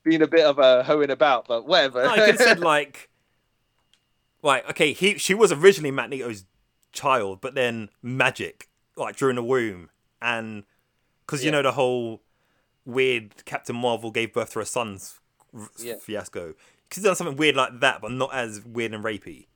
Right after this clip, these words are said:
Speaker 2: <laughs> You know what I mean? Like,
Speaker 1: Yeah, yeah,
Speaker 2: yeah,
Speaker 1: yeah.
Speaker 2: I use a magic spell to alter your D N A to my D N A, so you're, yeah, but
Speaker 1: Yeah.
Speaker 2: okay, whatever. So yeah, I'm, that's, I'm not gonna moan about that anymore
Speaker 1: Yeah.
Speaker 2: 'cause I moan about that a lot. But yeah, overall,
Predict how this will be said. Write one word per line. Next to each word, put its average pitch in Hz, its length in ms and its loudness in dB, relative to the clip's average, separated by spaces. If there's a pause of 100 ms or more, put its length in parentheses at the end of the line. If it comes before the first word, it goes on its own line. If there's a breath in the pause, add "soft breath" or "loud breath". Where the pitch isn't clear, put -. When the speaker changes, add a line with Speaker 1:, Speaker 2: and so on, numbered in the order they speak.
Speaker 2:
<laughs> - 180 -14
You 165 60 0
know 175 140 6
what 160 140 -4
I 160 40 -4
mean? 139 80 -4
Like, 120 260 -6 (280 soft breath)
Speaker 1:
Yeah, 156 80 0
yeah, 156 140 2
Speaker 2:
yeah, 113 240 2
Speaker 1:
yeah. 98 100 -4 (160)
Speaker 2:
I 127 100 -2
use 135 160 -4
a 131 60 -2
magic 135 260 -2
spell 143 260 -2
to - 120 -10
alter 123 240 -6
your 117 140 -8
D 110 140 -10
N 110 140 -8
A 120 180 -6
to 101 180 -12
my 117 240 -4
D 101 240 -12
N 92 100 -16
A, 90 160 -16
so 101 160 -14
you're, 107 420 -10 (1800)
yeah, 92 340 -6
but 82 240 -14 (140)
Speaker 1:
Yeah. 113 140 -12
Speaker 2:
okay, 67 200 -20
whatever. 73 300 -20 (500)
So 202 100 -8
yeah, 170 140 -2
I'm, 123 100 -8
that's, 127 220 -10 (100)
I'm 107 120 -12
not 110 80 -16
gonna 104 120 -14
moan 101 220 -12
about 90 340 -14 (220)
that 90 160 -16
anymore 78 240 -20
Speaker 1:
Yeah. - 60 -20
Speaker 2:
'cause - 120 -20
I 95 60 -20
moan 90 160 -20
about 82 300 -18
that 85 80 -20
a - 20 -16
lot. 90 180 -18 (380 soft breath)
But 240 100 -6
yeah, 311 240 0
overall, 185 600 6